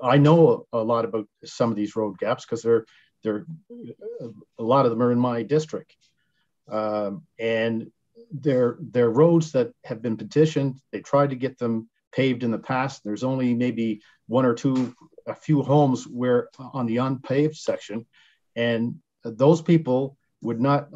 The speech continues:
they couldn't get enough to agree on the petition, so they couldn't, could never get them paved. And those people get to enjoy the rest of the roads that are paved that other people have already paid for.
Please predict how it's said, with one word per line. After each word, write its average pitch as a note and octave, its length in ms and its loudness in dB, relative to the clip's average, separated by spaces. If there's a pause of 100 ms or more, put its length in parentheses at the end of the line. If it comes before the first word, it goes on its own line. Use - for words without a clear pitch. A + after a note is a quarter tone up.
(140)
they - 120 -2
couldn't F3 240 2
get D#3+ 80 8
enough C#3 300 2
to B2 380 -4
agree C3+ 320 2
on C3 120 2
the A2 80 -2
petition, A#2 460 -8
so A#2+ 140 -2
they A2+ 120 2
couldn't, C#3 460 -2
could A2+ 120 -10
never C3 220 -2
get B2+ 180 -4
them G#2 140 -6
paved. C#3+ 380 2 (760)
And A#2+ 400 -2
those D3+ 200 6
people D#3+ 280 0
get C#3 200 -4
to B2+ 80 -4
enjoy B2 580 0 (120)
the A#2+ 80 -6
rest D#3+ 280 0
of E3 60 -4
the B2 80 -2
roads A#2 320 2
that A2+ 120 0
are A2 80 -4
paved C3 480 -4 (120)
that B2 120 -2
other C3+ 200 2
people C#3 280 -6
have A#2 140 0
already A#2+ 300 2
paid C#3 400 -6
for. F#2+ 200 -8